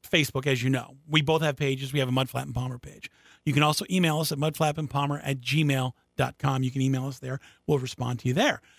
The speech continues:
And if, yeah, if you want us to talk about certain things, we'll be happy to. One thing I do not want to talk about, high price of gas.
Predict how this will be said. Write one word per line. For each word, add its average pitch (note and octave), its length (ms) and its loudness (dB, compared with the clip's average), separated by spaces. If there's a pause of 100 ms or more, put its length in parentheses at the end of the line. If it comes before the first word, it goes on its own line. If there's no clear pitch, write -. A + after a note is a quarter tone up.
(220)
And A3+ 180 4
if, A3 160 0
yeah, F#4+ 200 4
if C3+ 100 -2
you E3 80 0
want G3 300 0
us A3 160 0
to A3+ 100 -10
talk A3 220 4
about A3 200 2
certain A#3+ 260 -2
things, C4+ 360 0 (340)
we'll G#3+ 160 4
be G#3+ 80 4
happy G#3 260 4
to. G3 60 0
One F#3 200 2
thing B3+ 120 0
I F#3 60 2
do D#3+ 120 -6
not D#3+ 140 -6
want G#3+ 120 -8
to - 60 -18
talk C4+ 160 0
about, D#4+ 260 -4 (1500)
high F3 160 8
price F3 240 4
of D3 80 -4
gas. - 340 -8